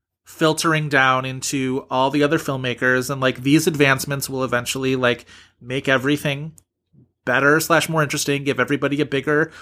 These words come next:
wider sandbox to play in. And, like, that's all very good. But I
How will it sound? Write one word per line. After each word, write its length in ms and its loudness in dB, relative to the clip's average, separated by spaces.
wider 520 2
sandbox 800 0
to 160 -12
play 320 -6
in. 180 -12
And, 100 -12
like, 200 -4
that's 200 -6
all 140 -2
very 220 -2
good. 460 -4
But 280 4
I 440 6